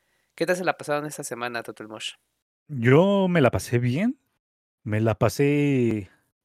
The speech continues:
Speaker 2: toda la semana hasta el jueves. Bueno, el viernes fue tranquilo, fue normal, fue mi rutina diaria de no hacer nada. Pero el viernes ya empecé un maratón de Elden Ring y le he estado dando, eh, me he dado cuenta de,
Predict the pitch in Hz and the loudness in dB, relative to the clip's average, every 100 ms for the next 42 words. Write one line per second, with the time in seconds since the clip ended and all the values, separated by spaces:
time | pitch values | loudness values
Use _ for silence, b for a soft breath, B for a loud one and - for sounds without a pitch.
0 | - 185 214 131 147 165 160 127 107 101 | 2 4 6 4 2 4 4 4 0 -4
1 | - 113 117 110 107 - 123 143 247 - | 2 4 4 2 0 2 4 4 2 -2
2 | - _ - 139 135 120 131 143 165 196 | -20 _ -2 2 4 6 6 6 4 -2
3 | 180 143 135 120 - 175 170 139 127 117 | 0 2 2 0 0 -2 0 0 2 2
4 | 151 131 127 123 123 107 104 120 127 117 | 0 0 2 0 -2 -2 -4 -2 0 2
5 | 123 120 120 110 120 120 113 135 214 b | 0 0 -2 -2 -6 -6 -6 -6 -8 b
6 | b _ _ _ _ _ _ - 120 120 | b _ _ _ _ _ _ 0 4 6
7 | 120 127 147 165 131 - 127 135 - 117 | 6 6 6 4 2 0 0 0 -2 -4
8 | - 127 131 127 123 107 104 113 117 110 | 2 2 2 0 0 2 0 0 0 2
9 | 110 117 110 110 165 233 120 98 98 113 | 2 2 0 2 2 2 -2 -2 0 0
10 | - 139 117 107 139 120 117 107 104 _ | 4 4 4 2 0 0 2 -2 -6 _
11 | 123 120 131 123 123 139 117 110 | -2 2 2 2 -2 0 -2 -4